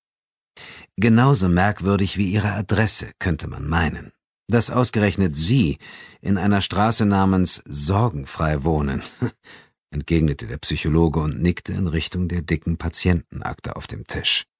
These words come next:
Der Ermittler schnaubte. Die Adresse war bestenfalls Zufall. „Meine Ex-Frau hat die Wohnung ausgesucht.“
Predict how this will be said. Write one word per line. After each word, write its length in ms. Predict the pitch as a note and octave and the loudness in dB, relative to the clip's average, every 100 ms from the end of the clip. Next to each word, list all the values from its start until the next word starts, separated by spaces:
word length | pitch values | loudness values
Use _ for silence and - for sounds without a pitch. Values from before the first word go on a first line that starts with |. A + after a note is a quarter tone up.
| _ _ _ _ _ | _ _ _ _ _
Der 100 | - | 2
Ermittler 340 | E2 F2+ D#2 E2 | 4 4 2 0
schnaubte. 580 | - D#2+ D2+ - - - _ _ _ | 2 0 -2 -4 -10 -10 _ _ _
Die 80 | F#2+ | -4
Adresse 440 | E2 D#2+ G#2 - | -2 0 0 0
war 100 | D2 | -2
bestenfalls 640 | C#2+ E2+ - D#2 D#2 D2 - | -2 -2 -2 -6 -4 -4 -2
Zufall. 540 | - F#2+ - A#1+ - _ _ _ - - - - - - - - | -2 -2 -2 -8 -10 _ _ _ -20 -16 -14 -14 -14 -16 -18 -16
„Meine 300 | - G2+ A2 | -4 2 4
Ex-Frau 360 | A#2 A2+ - G2+ | 4 2 2 2
hat 120 | F2+ | 2
die 120 | F#2 | 0
Wohnung 280 | E2 F#2+ F2 | 2 4 2
ausgesucht.“ 760 | E2 E2+ - D#2+ D#2 - - | 2 0 -2 -2 -2 -4 -10